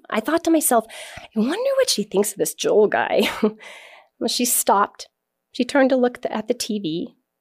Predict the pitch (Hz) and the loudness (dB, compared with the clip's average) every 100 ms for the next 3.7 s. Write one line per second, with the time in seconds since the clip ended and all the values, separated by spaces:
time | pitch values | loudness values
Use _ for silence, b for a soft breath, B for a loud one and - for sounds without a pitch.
0 | _ _ 226 220 - 254 269 254 233 233 | _ _ 2 2 2 2 2 2 2 2
1 | 196 - 190 175 - _ _ _ _ _ | 2 -2 -4 -6 -10 _ _ _ _ _
2 | _ _ _ _ _ _ _ _ - 220 | _ _ _ _ _ _ _ _ -4 0
3 | 208 320 - 185 156 - - | 2 2 0 -2 -2 -4 -12